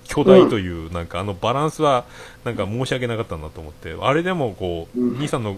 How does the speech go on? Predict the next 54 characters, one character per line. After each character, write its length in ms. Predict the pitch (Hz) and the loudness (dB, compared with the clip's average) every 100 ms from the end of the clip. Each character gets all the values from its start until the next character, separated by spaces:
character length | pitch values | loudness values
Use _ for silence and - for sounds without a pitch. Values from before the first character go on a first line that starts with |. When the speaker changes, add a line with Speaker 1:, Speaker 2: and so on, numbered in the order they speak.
| 98 | -6
Speaker 1:
だ 140 | 120 135 | -2 0
い 80 | 160 | 2
ぶ 80 | |
上 100 | 165 | 4
げ 120 | 151 147 | 4 2
た 140 | 160 | 0
ん 40 | |
で 60 | 92 | -2
す 60 | - | -8
け 80 | |
ど 140 | 76 78 | -12 -10
ね、 180 | 82 76 - - - - | -12 -12 -18 -20 -20 -14
あ 80 | - | -8
れ 140 | 87 78 | -6 -6
で。 180 | 78 - - - | -8 -10 -14 0
Speaker 2:
ね。 340 | - 160 - - 170 - - | 6 8 6 2 -2 -2 -6
Speaker 1:
<laughs> 280 | - - - | -8 -14 0
だ 140 | 147 | 2
い 60 | 190 | 4
ぶ 80 | |
聞 180 | 190 - | 0 -4
こ 160 | - 196 | 2 4
え 80 | 190 | 4
る 80 | |
よ 120 | 196 185 | 2 -2
う 40 | |
に 80 | 117 | -2
は、 220 | 87 73 - - - - | -6 -10 -16 -20 -20 -20
収 280 | - - 202 | -8 -2 0
録 180 | 220 - | 0 -2
中 140 | - | 0
よ 60 | 220 | 0
り 60 | 165 | 0
も 60 | |
か 160 | 113 185 | 0 2
な 80 | 180 | 2
り 60 | |
聞 120 | 120 | 0
こ 100 | - | -2
え 40 | 110 | 0
る 60 | |
よ 60 | 104 | 0
う 20 | |
に 60 | 87 | -4
は 60 | |
な 60 | 78 | -8
っ 40 | 76 | -10
た 60 | 78 | -14
ん 60 | |
で 40 | 71 | -14
す 60 | |
け 60 | 76 | -16
ど 80 | 76 | -16
ね。 100 | 76 | -18